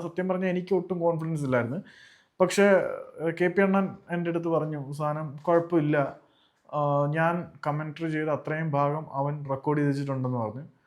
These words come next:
അപ്പം അത് നാളെ വല്ലതും അപ്ലോഡ് ചെയ്യാം. അപ്പം ഇതുകൊണ്ടാണ് ഞാൻ ലേറ്റായത്. ആ, നാളെ മുതൽ ഞാൻ പ്രോപ്പറായിട്ട് അപ്ഡേറ്റ് ചെയ്യാൻ ശ്രമിക്കാം.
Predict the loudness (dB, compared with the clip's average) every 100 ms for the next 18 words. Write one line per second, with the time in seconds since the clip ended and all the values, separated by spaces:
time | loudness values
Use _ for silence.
0 | _ _ _ -8 -6 -4 -4 -4 -6 -10
1 | -20 _ _ _ _ -10 -6 -2 -2 -2
2 | -4 -6 -8 -14 -20 -12 -8 -4 -2 0
3 | -2 -6 _ _ _ _ _ _ _ _
4 | _ _ _ _ _ _ -10 -4 -4 -4
5 | -14 _ _ _ _ _ _ -10 -4 0
6 | 0 0 0 -2 -6 -6 -4 -2 0 -2
7 | 0 0 0 -2 -6 -10 _ _ _ _
8 | _ _ _ _ -6 -4 -6 -16 -12 -6
9 | -2 0 0 0 -2 -2 -6 -6 -2 -2
10 | -2 -2 0 -2 -2 -2 -4 -4 -4 -2
11 | -4